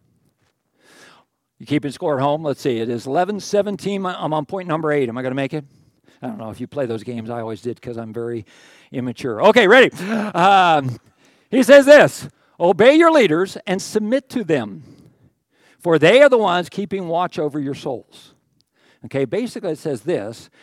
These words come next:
"You answer to God for what you do and how you live." The leadership does answer on a higher level, if you want to say it like that.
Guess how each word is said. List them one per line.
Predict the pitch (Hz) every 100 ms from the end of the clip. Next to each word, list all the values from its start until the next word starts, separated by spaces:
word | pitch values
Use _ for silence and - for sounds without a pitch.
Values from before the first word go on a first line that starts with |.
| _
"You | 123 165
answer | 180 160 151
to | 131
God | 151 156 151
for | _ - 135
what | 135 131 -
you | 156
do | 143 127 143
and |
how | 120 139
you | 135
live." | 139 143 143 - - _ _ _ _ 104 _ 120
The | 135
leadership | 147 196 226 - 151 135 _ _
does | 135 170 160 -
answer | 139 147 - 160 139 _
on | - 135
a |
higher | 127 160 156
level, | 170 160 104 _ _ -
if |
you | 131
want | 127
to | 113
say | 156
it | 139
like | 101 -
that. | 101 92